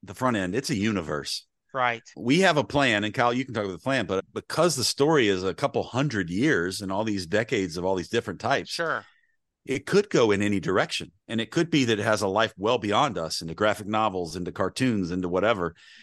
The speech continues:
Speaker 2: Yeah.
Speaker 1: And I don't know that we're super interested in helming all of that. I don't think, I don't think we wanna be J K.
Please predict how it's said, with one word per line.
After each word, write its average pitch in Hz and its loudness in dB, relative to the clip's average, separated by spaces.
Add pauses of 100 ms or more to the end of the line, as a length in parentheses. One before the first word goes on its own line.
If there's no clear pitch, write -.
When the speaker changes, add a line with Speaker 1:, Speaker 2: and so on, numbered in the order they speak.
(120)
Speaker 2:
Yeah. 101 2
Speaker 1:
And 98 0
I 113 0
don't 147 2
know 135 0
that 113 -4
we're 117 0
super 107 -4
interested 107 -2
in 92 -4
helming 123 2
all 101 4
of 87 -2
that. 104 2
I 90 0
don't 104 -4
think, 113 -4 (260)
I 127 4
don't 165 0
think 165 2
we 131 4
wanna 117 2
be 107 -2
J 113 4
K. 80 -2